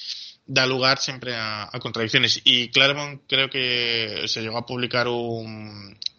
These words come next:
un no premio a cualquiera que consiguiera, eh, dar un, una coherencia, <clears throat> perdón, cronológica a dónde encajaría este,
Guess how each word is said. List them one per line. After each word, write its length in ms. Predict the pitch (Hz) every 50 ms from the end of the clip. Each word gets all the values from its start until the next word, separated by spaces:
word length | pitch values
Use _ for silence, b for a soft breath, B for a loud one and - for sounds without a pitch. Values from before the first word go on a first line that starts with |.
| - - - -
un 160 | 135 135 135
no 140 | 131 131 123
premio 320 | - 135 131 131 131 127
a 200 | 123 123 117 113 113
cualquiera 340 | 123 117 107 - 117 113
que 100 | 107 -
consiguiera, 840 | - - 117 110 - - 104 104 107 107 110 107 107 107 104 101 - B B B B B B B B B B
eh, 520 | - 113 113 110 107 107 107 107 107 104 104 104 104 104 104 101 101 98 98 98 98 107 - _ - _ -
dar 260 | 131 127 123 120 120
un, 160 | 123 123 120 120 120 117 117 117 113 110 110 107 107 104 - - - 135 127
una 260 | 123 120 120 123 123 -
coherencia, 640 | 139 123 120 123 131 135 - 127 98 95 98 - - -
<clears throat> 1080 | 160 143 - 143 - - 190 156 123 113 - - - - - - 226 233 196 156 135
perdón, 280 | 110 123 131 131 123 110
cronológica 760 | 127 117 117 117 117 127 139 - - 120 - 127 135 - _ _ _ _ - _ _ _ _ _ _ _ _ _ -
a 80 | 139
dónde 260 | 123 110 120 127 123
encajaría 560 | 127 117 - 131 - - 127 120 123 120 117 117
este, 760 | 113 - - 113 110 110 110 110 104 104 101 101 98 104